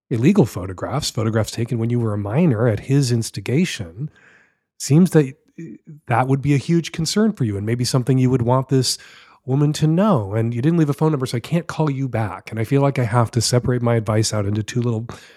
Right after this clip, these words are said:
piles here. There's the pile where he manipulated you into having sex with him and cyber sex with him and sending him photographs of yourself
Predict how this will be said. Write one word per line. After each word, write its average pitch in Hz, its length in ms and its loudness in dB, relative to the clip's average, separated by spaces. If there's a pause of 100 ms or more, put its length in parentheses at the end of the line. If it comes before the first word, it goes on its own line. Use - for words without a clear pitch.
(300)
piles 143 580 0
here. 98 460 -14 (360)
There's 110 180 0
the 117 100 -4
pile 156 360 0
where 120 280 0
he 117 160 0
manipulated 117 640 -2
you 110 120 -2
into 107 140 -4
having 104 240 -8
sex - 280 -4
with 104 120 -8
him 101 240 -8
and 101 100 -8
cyber 127 320 2
sex 104 220 -6
with - 100 -12
him 104 140 -4
and 107 100 -4
sending 127 260 4
him 113 80 2
photographs 107 580 0
of 101 100 -8
yourself - 800 -8